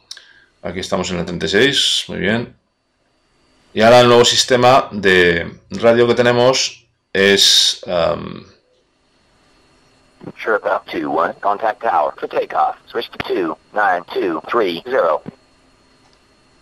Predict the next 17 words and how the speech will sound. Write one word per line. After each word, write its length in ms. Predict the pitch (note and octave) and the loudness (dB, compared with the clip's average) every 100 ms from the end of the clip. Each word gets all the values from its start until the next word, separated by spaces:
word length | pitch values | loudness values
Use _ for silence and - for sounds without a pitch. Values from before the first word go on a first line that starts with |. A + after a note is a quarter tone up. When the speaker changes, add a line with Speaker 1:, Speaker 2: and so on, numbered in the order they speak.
| _ | _
Speaker 1:
Vale, 340 | F#2 F2+ D#2+ - | 0 2 0 -2
nos 200 | F#2+ F2+ | -4 -4
está 180 | F#2+ G#2+ | -2 0
diciendo 320 | G2+ G#2+ G2+ | 0 2 2
que 80 | F#2+ | 2
tenemos 240 | G2 G2 | 2 2
que 120 | - | 0
contactar 400 | G2 F#2 F#2+ G2 | -2 -2 2 2
con 140 | G2+ G2+ | 2 4
torre, 220 | - G2 | 4 4
pero 120 | F#2+ | 2
vamos 160 | F#2 G2 | 2 0
a 40 | |
esperar 320 | F#2 G2 G2 | -2 2 6
a 140 | F#2+ F2+ | 4 4
que 120 | F2 | 0
alinee 680 | E2+ F2 F#2+ G2 F2+ F2 | 2 2 2 4 2 -2